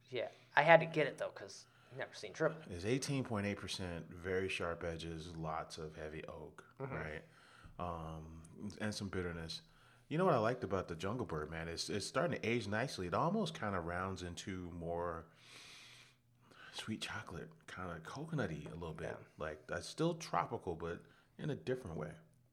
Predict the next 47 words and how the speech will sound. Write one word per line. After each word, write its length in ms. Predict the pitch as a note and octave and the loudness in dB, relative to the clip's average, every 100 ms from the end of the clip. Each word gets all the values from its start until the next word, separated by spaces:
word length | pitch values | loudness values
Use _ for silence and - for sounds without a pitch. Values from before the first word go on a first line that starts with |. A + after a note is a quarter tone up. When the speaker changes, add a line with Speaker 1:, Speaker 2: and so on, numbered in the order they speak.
| - | -10
Speaker 2:
Yeah, 240 | - E2 - | -4 -4 -2
Speaker 1:
Yeah. 200 | F#2+ G#2 E2+ - | -2 -2 -4 -4
Speaker 2:
I, 40 | - | -4
I 40 | |
still 200 | A2+ B2+ | -2 -2
liked 240 | G#2+ A#1 - | -2 -4 -8
it. 80 | - - - - - - | -14 -16 -20 -20 -20 -4
Um, 320 | F#2 F#2 F2 - | 0 2 2 0
I 100 | B2 | 0
thought 160 | B2+ | 0
the 60 | F2 | -2
vanilla 220 | D#2 E2+ | -4 -4
was 140 | F2+ E2+ | -4 -6
good. 280 | F2 F2 E2+ - - - - C3 | -4 -4 -6 -12 -20 -16 -8 0
Speaker 1:
And 100 | D3 | 0
then 120 | D3 | 4
you 120 | E3+ | 6
went 160 | A#3 E3 | 8 10
back 180 | C#3+ D3 | 8 8
in 120 | D3 | 4
and 100 | C3+ | 6
got 320 | B2+ A2+ - | 8 8 6
some 320 | - - A2+ A#2 | -4 -6 2 8
other 240 | D3 B2+ | 10 10
one, 220 | G#2+ G2+ F2+ F#2 - A2+ | 6 0 -6 -12 -12 -6
another 200 | A#2+ C#3 | 0 4
Speaker 2:
All 80 | B2 | 6
Speaker 1:
one, 100 | B2 | 6
Speaker 2:
right, 160 | G#2 | 6
I 60 | G2 | 4
Speaker 1:
too. 60 | B2+ | 2
Speaker 2:
think, 160 | - | 0
'cause 160 | - G#2+ | 0 0
I 60 | G#2 | 0
think 160 | C3+ | 0
biscotti 340 | F#2+ - G#2+ B2+ | 0 0 0 0
was 120 | F2 | -2
my 100 | E2 | -4
second 300 | - C3 D#2 D#2+ | -8 -8 -8 -10
round. 220 | D2+ E2 - - A#2+ | -10 -14 -20 -2 2
Speaker 1:
Oh. 240 | G#2 D#2+ - | 4 2 -4
Speaker 2:
So 120 | F#2+ | -2
I 20 | |
think 180 | A2 C#3 | 0 0
I 60 | F2+ | 2
got, 260 | F#2 E2 | 2 2
uh, 340 | E2+ E2 D#2 | 0 -4 -6